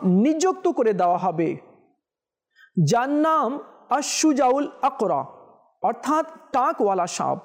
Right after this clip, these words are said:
তার চোখগুলো আগুনের হবে, যার মাথা হবে লোহার, প্রত্যেক থাবার দীর্ঘ এক দিনের দূরত্ব হবে। সে মৃত্যুর সাথে কথা বলবে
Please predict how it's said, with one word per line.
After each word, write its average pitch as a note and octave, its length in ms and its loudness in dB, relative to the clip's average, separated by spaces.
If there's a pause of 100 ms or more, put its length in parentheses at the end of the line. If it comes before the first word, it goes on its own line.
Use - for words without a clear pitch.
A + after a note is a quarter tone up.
(720)
তার A#3+ 140 2 (140)
চোখগুলো D4 720 2 (180)
আগুনের B3+ 540 0
হবে, D#3+ 400 -2 (800)
যার G#3 200 2
মাথা E3+ 500 0
হবে C4 360 0
লোহার, G3+ 720 2 (720)
প্রত্যেক D#4+ 540 -2 (440)
থাবার A#3+ 600 0
দীর্ঘ B3 340 0 (380)
এক A#3 560 0
দিনের C#4 480 2
দূরত্ব C4+ 360 0
হবে। E3 380 -2 (760)
সে A3 380 2
মৃত্যুর A#3 720 0 (120)
সাথে A#3 440 -2 (140)
কথা G#3+ 420 -2
বলবে A3 560 0